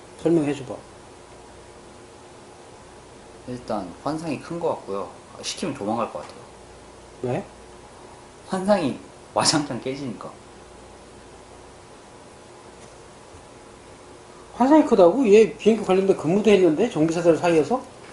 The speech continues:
Speaker 2: 그래도 그 되게 큰 것 같은데요, 제가 느끼기에는.
Speaker 1: 에이, 와, 참 멀었다. 얘가 혼난 이유는 가식으로 가득 찼어.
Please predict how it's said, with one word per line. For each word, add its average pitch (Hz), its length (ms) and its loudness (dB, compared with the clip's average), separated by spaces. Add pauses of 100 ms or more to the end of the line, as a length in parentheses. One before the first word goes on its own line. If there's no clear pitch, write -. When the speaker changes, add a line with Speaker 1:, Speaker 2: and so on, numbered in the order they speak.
(1080)
Speaker 2:
그래도 - 460 -14
그 - 180 -20 (140)
되게 - 200 -12
큰 247 300 -6
것 403 160 -2
같은데요, 95 300 -10 (560)
제가 123 280 -2
느끼기에는. 92 500 -8 (1160)
Speaker 1:
에이, - 280 -14 (560)
와, 117 200 -14
참 139 220 -10
멀었다. 143 440 -6 (1900)
얘가 131 200 4
혼난 202 280 6
이유는 151 540 4 (4000)
가식으로 - 500 0
가득 - 240 -12
찼어. - 280 -12